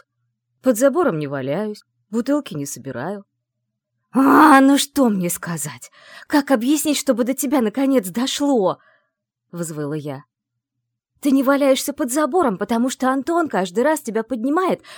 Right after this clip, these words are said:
отряхивает и везет домой, а бутылки не собираешь, потому что тебя дед содержит. Убери все это, и уже через неделю ты ничем не будешь отличаться от бомжа». «Не преувеличивай.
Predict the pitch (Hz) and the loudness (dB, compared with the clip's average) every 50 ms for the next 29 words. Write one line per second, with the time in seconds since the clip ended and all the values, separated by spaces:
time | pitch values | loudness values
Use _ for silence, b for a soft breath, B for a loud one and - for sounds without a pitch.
0 | B B 240 - 294 320 381 403 - - 240 196 196 196 247 254 277 302 240 320 | B B -4 -2 -2 0 0 0 -2 -2 -4 -2 -4 -4 -4 -4 -4 -2 -2 -2
1 | 349 269 220 320 359 381 311 277 214 175 139 123 b b b b b b b b | -4 -2 0 2 2 4 4 2 0 0 -2 -6 b b b b b b b b
2 | b b 262 254 339 - 415 427 427 392 320 277 277 - - 240 226 247 240 214 | b b -4 -2 2 2 2 2 2 2 0 0 0 -2 -4 -4 -2 -2 -2 -2
3 | 175 170 - - 254 311 320 349 381 381 370 - - 285 359 370 269 240 277 285 | -2 -2 -4 -4 -2 -2 0 0 -2 -4 -4 -6 -2 0 0 -2 -2 0 0 0
4 | 233 - - 226 226 202 - 190 180 160 143 135 165 156 _ _ _ _ _ _ | 0 0 0 -2 -2 -2 -2 -2 -4 -4 -4 -8 -10 -12 _ _ _ _ _ _
5 | _ _ _ _ _ _ _ _ - 262 233 262 294 302 330 330 294 - - 302 | _ _ _ _ _ _ _ _ -10 -4 0 0 2 2 2 0 0 -2 0 2
6 | 262 220 208 196 - 170 147 b b b b b b 285 285 240 294 277 - 311 | 2 2 0 -2 -4 -8 -12 b b b b b b -4 -2 -2 -2 -4 -4 -4
7 | 294 302 254 320 330 262 330 302 233 208 - 233 226 247 262 - 311 277 226 202 | -4 -4 -4 -4 -2 0 0 0 0 0 0 0 -2 -2 0 2 2 2 2 0
8 | 190 180 190 170 165 160 - 170 - 185 196 - 202 160 - - 180 165 156 175 | -2 -2 -4 -6 -6 -6 -8 -8 -6 -6 -6 -4 -4 -6 -6 -6 -8 -8 -6 -6
9 | 180 180 180 170 151 139 127 - _ _ _ _ _ _ _ _ _ _ _ _ | -6 -6 -6 -6 -8 -8 -10 -12 _ _ _ _ _ _ _ _ _ _ _ _
10 | _ _ _ _ - 180 233 - - 392 392 392 381 403 403 381 381 359 285 - | _ _ _ _ -8 -6 -6 -4 -2 0 0 2 2 2 2 2 2 0 0 -2
11 | - - 143 123 131 - | -6 -10 -10 -10 -12 -14